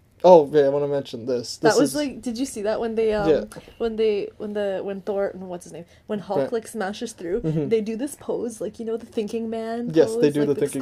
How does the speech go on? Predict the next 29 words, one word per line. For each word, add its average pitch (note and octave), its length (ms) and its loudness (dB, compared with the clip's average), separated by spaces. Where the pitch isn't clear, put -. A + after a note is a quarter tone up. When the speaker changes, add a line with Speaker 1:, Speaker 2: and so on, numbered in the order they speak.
Speaker 1:
man. - 100 -4
Speaker 2:
sculpture. E4+ 300 -2
<laughs> - 40 -20
Speaker 1:
Um, D3 640 4
I D3+ 60 2
think D#3+ 160 2
a D#3 40 4
lot D3+ 160 6
of D3 60 -4
people C#3+ 200 -4
know C3 160 0
this, C#3 160 -4
but B2+ 140 -12
this C#3+ 180 -2
was C3+ 140 -4
actually C3+ 320 0
from C3+ 240 -4
the C3 80 -6
comics, C#3 460 -8
but C#3 160 -4
it's B2 100 -10
from B2+ 420 -4
Silver C#3+ 360 4
Surfer C3+ 360 0
Falls A#2+ 280 -2
Down A#2 220 -4
instead A#2+ 300 -4
of G#2 200 -4
Hulk. - 340 -12